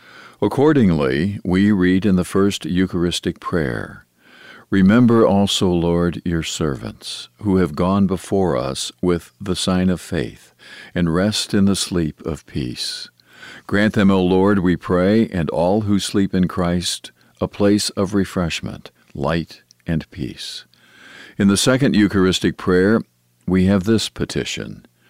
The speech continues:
"Remember also our brothers and sisters who have fallen asleep in the hope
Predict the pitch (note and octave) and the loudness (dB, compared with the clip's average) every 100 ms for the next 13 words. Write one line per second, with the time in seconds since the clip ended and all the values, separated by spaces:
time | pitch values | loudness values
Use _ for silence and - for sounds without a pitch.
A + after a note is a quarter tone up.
0 | _ - - - - G2+ G#2 C3 C3 - | _ -20 -20 -6 2 4 6 6 4 2
1 | F#2 G2 - G2+ G2 F2+ D#2+ C#2+ D#2+ F#2+ | 2 0 0 0 -2 -2 -4 -2 0 2
2 | G2 F2 F2+ D#2 - E2 - E2+ D#2+ D#2+ | 0 0 -2 -2 -2 -4 -2 -4 -4 -6
3 | - A2 G2 F#2 - G2 A2 A#2+ A2+ G#2 | -6 -2 0 0 -2 0 2 2 2 0
4 | - F2 E2+ - F2 E2+ D#2 E2 F2 - | -2 -2 -2 -2 -2 -2 -4 -4 -4 -6